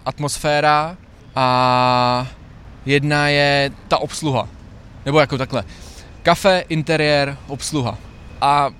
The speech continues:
opravdu by mě muselo něco vyloženě na-, naštvat, nebo něco se mi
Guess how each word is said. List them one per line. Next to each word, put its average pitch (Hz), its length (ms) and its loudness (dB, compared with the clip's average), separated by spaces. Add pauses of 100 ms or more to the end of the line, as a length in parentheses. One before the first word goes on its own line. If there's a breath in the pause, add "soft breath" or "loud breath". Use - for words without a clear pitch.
(160)
opravdu 160 280 2
by 185 80 0
mě 190 100 0
muselo 175 260 -2
něco 175 220 -4
vyloženě 165 400 -2
na-, 160 140 -2 (100)
naštvat, 135 580 2 (240)
nebo 139 340 -4 (360)
něco 147 260 -4
se - 80 -4
mi 156 60 -2